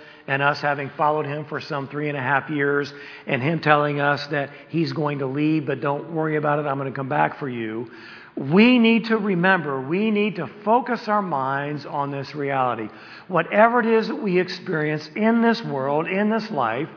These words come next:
no matter how severe, no matter how difficult, no matter how overwhelming it might appear to us, it is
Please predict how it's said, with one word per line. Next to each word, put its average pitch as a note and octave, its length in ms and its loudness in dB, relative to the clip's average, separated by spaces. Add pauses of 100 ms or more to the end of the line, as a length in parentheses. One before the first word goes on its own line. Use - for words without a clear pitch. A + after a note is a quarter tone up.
(420)
no D#3+ 120 2
matter E3 240 6
how D#3+ 180 4
severe, F#3+ 560 2
no F3+ 120 -2
matter D#3+ 260 -2
how C#3 220 -2
difficult, G#3+ 680 2 (380)
no E3+ 100 -4
matter F3+ 260 2
how D#3+ 280 4
overwhelming G#3+ 840 4
it G#3 160 -6
might F3+ 240 -2
appear A#3 420 -4
to B3+ 300 -6
us, C#3+ 340 0 (380)
it A3+ 360 2
is F3 300 -4